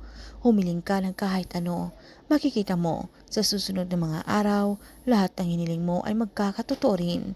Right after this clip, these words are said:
Ang iyong mapalad na kulay ay blue. Ang iyong mamaswerteng numero,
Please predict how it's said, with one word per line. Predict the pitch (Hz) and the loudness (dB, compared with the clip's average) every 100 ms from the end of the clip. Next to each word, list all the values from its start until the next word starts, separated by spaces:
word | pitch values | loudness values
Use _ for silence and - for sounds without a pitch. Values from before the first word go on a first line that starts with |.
| - - - - | -12 -18 -12 -2
Ang | 202 196 | 0 2
iyong | 180 170 | 0 0
mapalad | 185 175 170 | 0 0 0
na | 180 | -2
kulay | - 240 240 226 | 0 2 2 0
ay | 175 | -2
blue. | 165 165 - - - - - | -2 -2 -4 -10 -20 -14 -4
Ang | 208 202 | 0 2
iyong | 196 185 | 2 0
mamaswerteng | 170 165 202 185 185 | -2 0 -2 0 0
numero, | 175 170 165 180 262 | 0 0 2 2 0